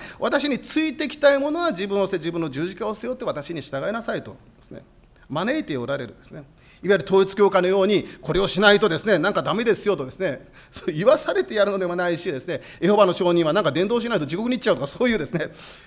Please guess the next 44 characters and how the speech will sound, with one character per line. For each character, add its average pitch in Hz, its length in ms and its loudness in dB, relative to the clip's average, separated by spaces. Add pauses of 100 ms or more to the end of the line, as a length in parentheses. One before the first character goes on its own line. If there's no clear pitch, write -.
(140)
何 240 240 2
か 190 140 4
こ 208 100 -2
う - 40 -2
恐 311 300 2
怖 269 120 2
観 262 300 2
念 170 200 0
か 226 140 2
ら 160 60 2
で 123 100 -6
す - 100 -12
ね、 117 160 -10 (160)
そ - 160 0
う 175 80 6
い - 20 0
っ 156 40 -2
た 233 320 -2
神 196 220 0
様 175 160 -2
の 147 100 -4
働 190 380 -2
き - 100 -12
を 226 100 -4
す - 120 -10
る 226 80 -10
の 254 120 -6
で 269 100 -4
は 175 80 -2
な 185 140 -2
い。 - 100 -8
あ - 100 4
く - 120 0
ま 285 100 8
で 190 80 2
も 208 240 2 (180)
主 - 200 -2
の 285 120 8
招 208 380 2
き 294 100 -4
の 320 120 -2
中 330 240 4
で 139 80 -4
で - 60 -12